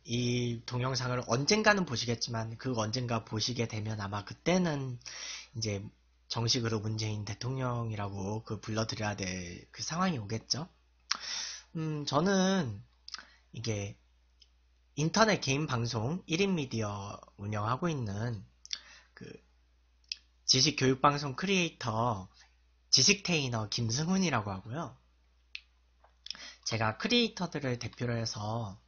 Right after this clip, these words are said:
이제 문재인 대통령께 말씀드리고 싶은 거는요.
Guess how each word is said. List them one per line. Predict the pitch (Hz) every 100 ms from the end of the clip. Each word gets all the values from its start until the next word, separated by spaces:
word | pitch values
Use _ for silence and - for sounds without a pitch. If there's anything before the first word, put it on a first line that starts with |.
| _ - - - - -
이제 | 127 - - _ _ _
문재인 | 104 110 120 113
대통령께 | 110 107 117 107 101 143 170 185 -
말씀드리고 | - - 127 117 107
싶은 | 107 - 180
거는요. | 147 98 95 139 127